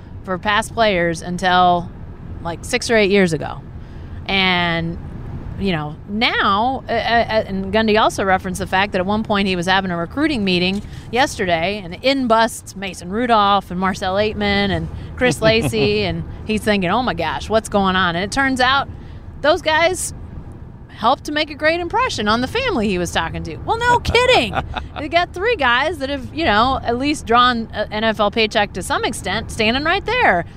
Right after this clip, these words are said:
Speaker 1: A guy that, you know, played quarterback for three years for, I mean, like, so to have that connection, I, you know, that, m-, again, may not matter a hill of beans to what this team is next year, but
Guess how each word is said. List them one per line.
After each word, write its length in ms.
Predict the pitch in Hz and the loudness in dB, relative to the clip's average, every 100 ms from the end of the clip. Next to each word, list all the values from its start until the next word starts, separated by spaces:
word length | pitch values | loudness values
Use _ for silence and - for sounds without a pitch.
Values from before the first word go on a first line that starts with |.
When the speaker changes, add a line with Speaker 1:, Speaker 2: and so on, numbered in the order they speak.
| - | -14
Speaker 1:
A 60 | 190 | -4
guy 260 | 190 226 | 0 2
that, 260 | 247 254 - | 2 0 -2
you 100 | 302 | -4
know, 360 | 220 208 277 285 - - - - | -2 0 -2 -6 -12 -14 -14 0
played 260 | 240 269 - - - - - | 2 2 -4 -12 -14 -14 -6
quarterback 540 | 381 523 247 180 175 | -2 2 2 0 -2
for 80 | 190 | -4
three 300 | 180 185 185 | -2 2 4
years 260 | 180 165 160 | 4 2 0
for, 220 | 175 165 | 0 0
I 100 | 226 | 0
mean, 160 | 285 | 0
like, 200 | 285 285 - - - | 2 0 -2 -12 -14
so 400 | - 262 247 226 - - | 0 4 4 2 -6 -6
to 120 | 254 | -2
have 580 | 233 240 269 294 302 269 | 0 0 -2 -2 -2 -2
that 260 | 226 226 - | 0 0 0
connection, 580 | 196 190 190 226 208 208 | 0 0 0 -2 -2 -2
I, 340 | 175 175 - | -6 -10 -12
you 140 | 214 208 | -12 -8
know, 160 | 180 | -6
that, 280 | 185 233 - - | 0 0 -2 -10
m-, 300 | 220 220 214 - | -10 -8 -8 -6
again, 520 | 170 170 180 143 170 | -4 0 0 0 0
may 160 | 202 220 | 2 4
not 260 | 214 196 170 - - - - - - - - | 4 2 0 -6 -12 -12 -10 -10 -12 -12 -10
matter 360 | 180 196 196 190 | -2 0 4 4
a 100 | 170 | 4
hill 200 | 185 190 | 4 2
of 80 | 180 | 4
beans 340 | 185 185 190 | 2 2 0
to 100 | 175 | 0
what 180 | 165 170 | 2 2
this 140 | 170 | 0
team 260 | - 185 180 | -2 0 0
is 140 | 170 170 | 0 0
next 300 | 214 - 277 | -2 -4 -4
year, 180 | 269 | -4
but 260 | 247 196 165 | 0 0 0